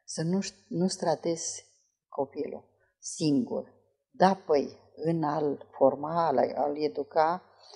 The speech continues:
a-l, uh, face să deprindă, uh, și să fie în stare, în fiecare moment, să facă deosebirea între ce e bine și ce e rău.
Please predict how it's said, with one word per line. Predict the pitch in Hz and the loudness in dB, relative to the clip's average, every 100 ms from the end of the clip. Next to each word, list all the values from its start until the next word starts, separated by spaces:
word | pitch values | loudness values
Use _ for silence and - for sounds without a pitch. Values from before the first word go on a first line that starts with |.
| - - | -16 -4
a-l, | 151 165 170 156 156 156 156 - | 0 2 4 6 8 6 2 0
uh, | - 151 151 147 147 147 143 - - - | -4 -4 -2 -2 -2 -2 -4 -8 -14 -2
face | 175 180 175 165 165 | -2 0 2 2 2
să | - - 151 147 - - - - - - _ | -6 -6 0 2 2 0 -6 -12 -20 -20 _
deprindă, | - 156 - 170 175 165 165 156 147 - | -2 -2 0 0 0 2 4 4 2 0
uh, | - - 151 147 147 147 147 147 156 - - - | -4 -4 -4 -6 -8 -8 -8 -10 -14 -18 -20 -12
și | - | -4
să | 143 156 147 - - - | -4 -2 -4 -6 -18 -6
fie | 180 170 | -2 -2
în | 160 | -2
stare, | - 165 175 147 151 196 - _ _ - | -4 -2 0 0 0 -4 -12 _ _ -14
în | 156 | -12
fiecare | 151 175 170 165 151 | -8 -4 -4 -2 -2
moment, | 143 143 151 170 175 - _ _ | -2 -2 -2 -4 -6 -12 _ _
să | - | -14
facă | - 175 170 | -4 -2 -2
deosebirea | - 156 151 143 147 156 147 | -2 -2 -2 -6 -4 -2 -2
între | 143 139 | -4 -8
ce | - 147 | -4 -2
e | 139 | -2
bine | 143 143 | -4 -8
și | 143 - | -8 -10
ce | - 143 | -4 -2
e | - | 0
rău. | 117 - | 0 -2